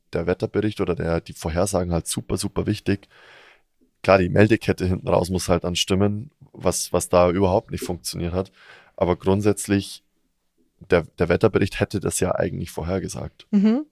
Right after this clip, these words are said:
Speaker 2: Und der hat's auch vorhergesagt.
Speaker 1: Ja.
Speaker 2: Es war halt nur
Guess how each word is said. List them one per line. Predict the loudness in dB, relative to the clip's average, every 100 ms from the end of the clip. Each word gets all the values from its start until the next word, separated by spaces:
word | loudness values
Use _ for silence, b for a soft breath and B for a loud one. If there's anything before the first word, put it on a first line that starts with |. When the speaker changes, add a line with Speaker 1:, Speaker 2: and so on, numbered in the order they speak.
| _ _ b b b _
Speaker 2:
Und | 4 6
der | 6
hat's | 4 4
auch | 0
vorhergesagt. | 2 0 0 -2 -4 -6 -14 _ _
Speaker 1:
Ja. | 4 4 0 _ _ _ -2
Speaker 2:
Es | 2
war | 6 8
halt | 8
nur | 6 8 6 6